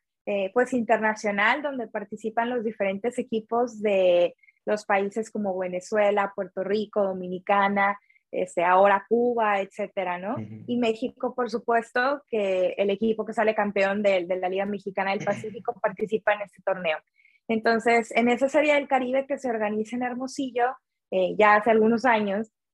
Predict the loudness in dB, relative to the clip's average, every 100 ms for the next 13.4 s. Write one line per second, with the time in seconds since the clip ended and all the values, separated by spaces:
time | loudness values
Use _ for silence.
0 | _ -4 -2 0 0 0 2 4 4 2
1 | -2 -4 -4 -2 0 0 -2 -6 -8 -6
2 | -8 -6 -2 0 2 0 -4 -14 _ -10
3 | -4 -2 -2 -4 -6 -6 -4 -4 -2 -2
4 | -2 -4 -6 -4 -6 -4 -4 -4 -4 -2
5 | -2 2 4 4 2 -2 _ _ _ 2
6 | 4 4 4 2 0 -2 -4 -2 -4 -6
7 | -6 -6 -8 -14 _ _ -2 2 4 2
8 | 0 -4 -4 -8 -2 0 0 0 0 -2
9 | -4 -4 -6 -4 -2 -2 -2 -4 -2 -2
10 | 2 2 0 _ _ _ 0 2 2 0
11 | 2 4 4 2 2 2 2 -2 -2 -2
12 | -2 0 -2 -2 -2 -2 -6 -6 -4 -4
13 | -4 -6 -6 -12